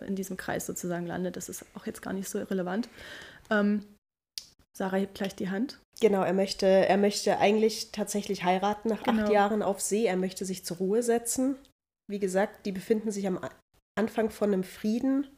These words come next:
Speaker 2: von dem sie alle hoffen, dass er halten wird. Und er möchte quasi jetzt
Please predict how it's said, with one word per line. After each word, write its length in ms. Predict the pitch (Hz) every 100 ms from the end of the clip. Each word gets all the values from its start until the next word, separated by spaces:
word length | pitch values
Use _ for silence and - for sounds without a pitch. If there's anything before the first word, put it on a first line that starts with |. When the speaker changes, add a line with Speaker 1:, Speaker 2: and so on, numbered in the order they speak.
| _ _ _ _ _ _ -
Speaker 2:
von 100 | 202
dem 140 | 196
sie 100 | 185
alle 200 | 160 185
hoffen, 240 | 185 - 220
dass 160 | 180
er 100 | 170
halten 360 | 170 180 - 233
wird. 360 | 247 269 - _ _ _ - _ -
Und 100 | 208
er 100 | 180
möchte 500 | 208 214 202 190 - - _ -
quasi 320 | 202 190 190
jetzt 520 | 180 180 - -